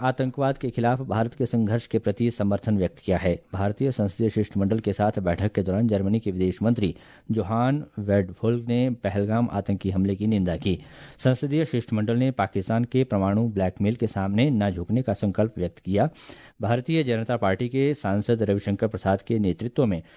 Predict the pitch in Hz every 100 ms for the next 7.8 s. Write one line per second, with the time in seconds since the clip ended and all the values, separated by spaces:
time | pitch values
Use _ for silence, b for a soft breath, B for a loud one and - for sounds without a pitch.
0 | B - 131 - 131 127 135 143 113 107
1 | 110 120 123 123 95 92 95 95 120 101
2 | 101 95 92 95 104 107 110 104 92 101
3 | - 123 113 113 98 95 95 92 110 110
4 | - 90 - 107 120 123 95 90 98 -
5 | 92 92 98 107 101 98 85 95 123 -
6 | 92 b b b - 113 123 110 90 87
7 | - 127 98 90 98 95 95 82